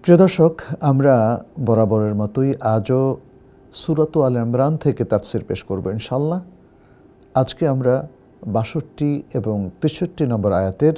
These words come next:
তেলাওয়াত সহ অর্থ এবং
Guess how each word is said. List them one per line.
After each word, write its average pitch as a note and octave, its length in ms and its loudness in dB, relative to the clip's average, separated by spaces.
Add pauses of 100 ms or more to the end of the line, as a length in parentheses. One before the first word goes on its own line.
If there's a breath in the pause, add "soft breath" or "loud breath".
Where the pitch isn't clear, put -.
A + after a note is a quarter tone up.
(580 soft breath)
তেলাওয়াত A2 380 2
সহ A2+ 500 -4 (560 soft breath)
অর্থ - 440 -2 (920 loud breath)
এবং E3+ 340 2